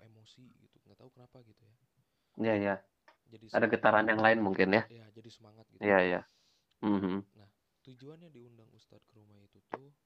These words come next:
Speaker 1: jadi kayak pengen, pengen tahu nih, ini tuh bersih atau enggak sih gitu sebenarnya.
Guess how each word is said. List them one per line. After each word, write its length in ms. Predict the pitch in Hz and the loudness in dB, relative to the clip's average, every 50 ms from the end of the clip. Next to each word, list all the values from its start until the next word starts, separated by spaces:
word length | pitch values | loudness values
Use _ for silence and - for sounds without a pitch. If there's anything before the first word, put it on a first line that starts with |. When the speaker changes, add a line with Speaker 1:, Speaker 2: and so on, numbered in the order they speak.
| _ _ _ _ _ _ _ _ _ _ _ _ _ _ | _ _ _ _ _ _ _ _ _ _ _ _ _ _
Speaker 1:
jadi 180 | 117 110 110 127 _ | _ -20 -20 -20 _
kayak 180 | - 113 104 _ _ | -20 -20 -20 _ _
pengen, 260 | _ 104 107 107 107 107 107 107 _ _ _ _ _ _ | _ -20 -20 -20 -20 _ _ _ _ _ _ _ _ _
pengen 200 | _ 104 107 104 107 | _ -20 -20 -20 _
tahu 120 | 110 113 120 | -20 -20 -20
nih, 80 | 123 127 123 _ _ _ _ _ _ _ | -20 -20 -20 _ _ _ _ _ _ _
ini 100 | 104 104 104 | _ -20 -20
tuh 140 | _ 143 147 _ _ _ _ _ | _ -20 -20 _ _ _ _ _
bersih 320 | 117 117 104 - - 135 143 139 | -20 -20 -20 -20 -20 -20 -20 -20
atau 140 | 123 - 113 | _ -20 -20
enggak 240 | 113 135 127 123 113 _ | -20 -20 -20 _ _ _
sih 140 | _ _ 117 110 _ | _ _ _ _ _
gitu 160 | _ _ _ 95 | _ _ _ _
sebenarnya. 460 | _ 101 101 98 98 98 101 101 101 | _ _ -20 -20 -20 -20 _ _ _